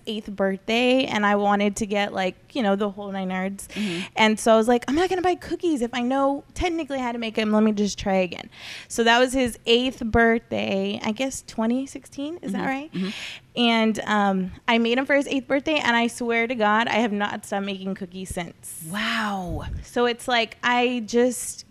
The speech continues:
Speaker 1: kept going, kept going. I mean, the first ones w-, were terrible, but people bought them. I made them for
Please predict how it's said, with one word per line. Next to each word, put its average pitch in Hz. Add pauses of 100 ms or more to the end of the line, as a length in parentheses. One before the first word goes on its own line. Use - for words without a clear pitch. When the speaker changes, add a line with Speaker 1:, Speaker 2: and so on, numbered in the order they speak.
(100)
Speaker 1:
kept 247
going, 247
kept 233
going. 226
I 226
mean, 208
the 202
first 302
ones 262
w-, 196
were 208
terrible, 226
but 226
people 233
bought 185
them. 240
I 220
made 214
them 220
for 208